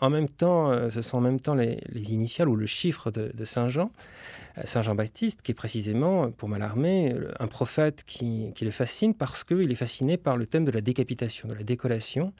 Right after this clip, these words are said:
qui pour lui est une parfaite image de la purification, euh, nécessaire, du sacrifice nécessaire de l'acte poétique.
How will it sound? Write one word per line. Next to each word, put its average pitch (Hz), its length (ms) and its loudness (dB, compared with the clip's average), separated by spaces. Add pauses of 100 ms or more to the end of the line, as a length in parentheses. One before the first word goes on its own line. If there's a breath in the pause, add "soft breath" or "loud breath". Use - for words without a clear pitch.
(460 loud breath)
qui 117 100 -2
pour 117 220 2
lui 175 360 2
est 139 380 0
une 113 240 2
parfaite - 420 -2
image 143 380 2
de 120 80 -2
la 113 80 0
purification, 165 1000 0 (500 loud breath)
euh, 120 180 2
nécessaire, 139 760 2
du 98 100 -8
sacrifice - 600 -2
nécessaire 120 420 0
de 139 80 2
l'acte 131 260 -2
poétique. - 680 -4